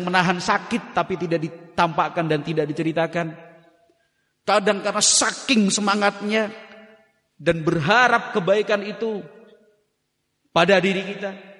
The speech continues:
sehingga tanpa dimaukan dan tanpa diniatkan kita mendengar kata-kata yang menyinggung perasaan. Tapi yakinlah,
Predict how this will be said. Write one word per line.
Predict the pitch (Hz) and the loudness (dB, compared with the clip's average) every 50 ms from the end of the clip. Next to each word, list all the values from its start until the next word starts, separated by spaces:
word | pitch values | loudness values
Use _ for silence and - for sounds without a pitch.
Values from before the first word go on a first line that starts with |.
| - - _ _ _ _ _ _ _ _ _ _ _ _ _ _ _ _ _ _ _ | -20 -20 _ _ _ _ _ _ _ _ _ _ _ _ _ _ _ _ _ _ _
sehingga | - - 220 196 196 202 208 214 240 233 - - - - - - - - - - _ _ _ _ _ | -8 -2 0 0 0 0 0 0 -2 -2 -4 -6 -14 -16 -18 -20 -20 -20 -20 -20 _ _ _ _ _
tanpa | - 226 214 208 202 196 180 160 - 202 190 175 | 0 2 2 2 0 -4 -4 0 2 2 2 2
dimaukan | 165 180 170 175 175 175 165 151 180 175 151 120 117 120 - - - _ _ _ _ _ | 0 -2 -2 -2 -2 -2 -2 -2 -4 -6 -6 -6 -12 -16 -20 -20 -20 _ _ _ _ _
dan | - 156 156 156 143 | -4 -2 -2 -2 0
tanpa | 185 180 165 151 160 156 | -2 -2 -2 -2 -2 -2
diniatkan | 147 147 151 160 156 151 143 - 147 131 123 123 123 - - _ _ _ _ _ _ _ _ _ | -2 -2 -2 -2 -4 -4 -6 -8 -10 -10 -10 -12 -18 -20 -20 _ _ _ _ _ _ _ _ _
kita | - 151 139 151 147 | -6 -4 -2 -2 0
mendengar | 151 147 147 147 147 143 | 0 0 0 0 0 0
kata-kata | - 143 143 - 147 135 143 143 143 139 143 143 135 | 0 -2 -2 0 0 0 0 0 0 0 0 -2 -2
yang | 131 123 120 127 139 - - - - _ _ _ _ _ _ _ _ _ - | -2 -4 -8 -12 -16 -18 -20 -20 -20 _ _ _ _ _ _ _ _ _ -2
menyinggung | 151 156 156 165 160 147 156 156 139 127 | 0 2 2 2 2 4 2 2 2 0
perasaan. | 127 139 135 131 - 135 127 127 135 - | 0 0 0 0 0 0 -2 -2 -2 -2
Tapi | - 254 247 - 262 254 226 220 | -4 -2 -2 -2 -2 2 2 2
yakinlah, | 220 220 220 254 214 202 180 165 123 | 2 4 2 0 0 0 -4 -4 -6